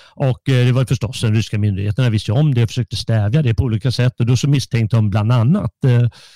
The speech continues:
eh, den här Adolf för, för det hela. Och till slut så blev han en dag, artonhundrafemtioåtta, uppkallad till guvernören i Finland och som bara ville ha ett samtal med honom för att, eh, "Ja, men ge, håll inte på med såna här grejer, bara så du vet det."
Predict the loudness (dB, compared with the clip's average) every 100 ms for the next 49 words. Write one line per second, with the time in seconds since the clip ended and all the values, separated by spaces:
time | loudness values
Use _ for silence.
0 | _ _ -4 -2 -2 -2 -2 -2 -4 -4
1 | -2 -2 0 -2 -2 -6 _ _ _ _
2 | -4 -2 0 0 -2 -4 -8 -16 -20 _
3 | _ _ _ _ -6 -4 -4 -4 -2 0
4 | 0 0 -2 -2 -4 -4 -4 -2 -2 -2
5 | -4 -4 -2 -2 0 -2 -2 -4 -4 -6
6 | -6 -6 -6 -6 -8 -4 -6 -6 -8 -6
7 | -6 -6 -2 -2 -2 -2 -2 -2 -2 -2
8 | -2 -4 -6 -8 -8 -6 -4 -4 -4 -8
9 | _ _ -6 -2 -2 -2 -4 -2 -2 -2
10 | -2 -2 -4 -6 -4 -4 -4 -6 -8 -6
11 | -10 -6 -6 -4 -4 -4 -2 -2 0 -2
12 | -2 -2 -2 -4 -4 -4 -8 -8 -6 -6
13 | -6 -12 -12 -10 -6 -4 -4 -6 -12